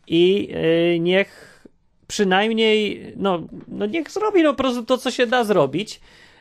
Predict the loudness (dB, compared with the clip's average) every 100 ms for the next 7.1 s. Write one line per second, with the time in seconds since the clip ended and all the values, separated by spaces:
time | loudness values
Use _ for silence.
0 | -2 0 2 0 0 0 2 2 -2 -4
1 | -2 -4 -2 -4 -4 -6 -14 -8 -6 -2
2 | -2 -2 -6 -6 -4 -2 -2 -4 -6 -10
3 | -10 -10 -2 -2 0 0 0 0 0 0
4 | 0 0 2 2 0 -2 -8 -18 -14 -12
5 | -12 _ _ _ -18 -14 -12 -8 -6 -4
6 | -4 -2 -4 -6 -18 -20 _ -6 -2 -2